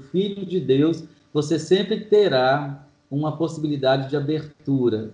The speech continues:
que é onde você coloca e o que você faz com essas experiências de desafios na vida do ser humano. Então, nesse sentido,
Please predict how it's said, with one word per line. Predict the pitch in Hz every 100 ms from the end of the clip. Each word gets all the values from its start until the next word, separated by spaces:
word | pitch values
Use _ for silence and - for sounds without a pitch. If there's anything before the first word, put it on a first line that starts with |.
| -
que | 175 165
é | 156
onde | 165 147
você | 160 160 165
coloca | - 147 127 143 156 170
e | 170
o | 151
que | 165
você | 160 - 160
faz | - 127 135 143 - _ _ _ -
com | 127 143
essas | 147 143 147
experiências | - - 156 147 - 147
de | 147
desafios | 151 156 180 180 - 143 151 143
na | 170
vida | 139 147 151
do |
ser | 156 - 180
humano. | 196 135 101 95 - _ _ -
Então, | 135 135 135
nesse | 139 156 -
sentido, | - 185 156 - 127 143 147 170 151